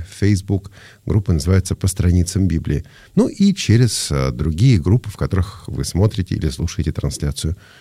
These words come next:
этой передачи. Так вот, э, Колян пишет:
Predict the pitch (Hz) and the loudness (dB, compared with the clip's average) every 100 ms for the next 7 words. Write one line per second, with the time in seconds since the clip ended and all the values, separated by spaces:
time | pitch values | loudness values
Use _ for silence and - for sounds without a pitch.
0 | _ - - 85 82 80 73 69 - - | _ -4 -2 0 0 0 0 -2 -4 -8
1 | - - - 98 151 - - 95 90 110 | -16 -20 -8 0 0 0 2 2 2 2
2 | 107 120 107 - 101 98 92 - | 4 4 2 2 0 0 -2 -4